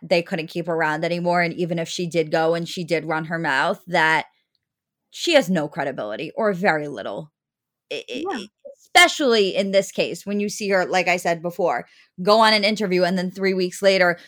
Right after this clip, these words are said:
Speaker 1: do the exact thing that she acted like she was so much holier than doing. People don't, you know what I mean? People don't respond to that kind of dishonesty well.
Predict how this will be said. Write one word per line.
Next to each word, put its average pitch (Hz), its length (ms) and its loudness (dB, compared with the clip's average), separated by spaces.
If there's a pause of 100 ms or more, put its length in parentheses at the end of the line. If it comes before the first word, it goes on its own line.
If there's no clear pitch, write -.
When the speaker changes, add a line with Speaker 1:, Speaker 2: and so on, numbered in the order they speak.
Speaker 1:
do 233 140 0
the 202 120 0
exact 185 420 4
thing 190 160 0
that 175 120 -2
she 190 140 0
acted 175 280 2
like 175 120 0
she - 140 -4
was 175 140 -4
so 180 140 0
much 170 160 -6
holier 170 400 0
than 160 220 -6
doing. 170 480 0 (880)
People 349 320 -8
don't, 311 160 -10 (520)
you 269 100 -2
know 311 60 2
what 320 140 2
I 285 40 0
mean? 269 180 -2
People 330 260 -8
don't 339 200 -2
respond 233 420 2
to 220 60 -14
that 214 180 2
kind 202 220 -2
of 185 60 -4
dishonesty 185 600 -2
well. 151 420 -2